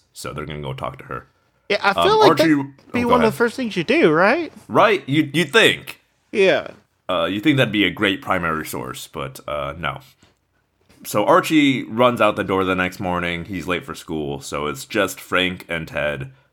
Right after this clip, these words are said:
Speaker 1: in the house alone. I wonder what could happen. Uh, Frank gets a call from an unknown number,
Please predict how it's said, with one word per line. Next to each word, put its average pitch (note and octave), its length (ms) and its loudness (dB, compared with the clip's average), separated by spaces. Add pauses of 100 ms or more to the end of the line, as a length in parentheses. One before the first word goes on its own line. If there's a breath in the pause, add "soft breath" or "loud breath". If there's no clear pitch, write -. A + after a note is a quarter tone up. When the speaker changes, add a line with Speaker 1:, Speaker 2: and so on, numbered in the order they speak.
(140)
Speaker 1:
in D#2+ 120 -10
the D#2+ 80 -2
house D2+ 280 -6
alone. D2 560 -8 (120)
I D2 160 -8
wonder D2+ 380 -6
what C2 200 -12
could C#2+ 100 -10
happen. C2+ 460 -10 (800)
Uh, D#2+ 300 0
Frank G#2 280 -2
gets G2 180 -6
a F2+ 60 -8
call F#2 200 -4
from E2 180 -10
an D#2+ 160 -10
unknown F2 400 -4
number, G2+ 640 -2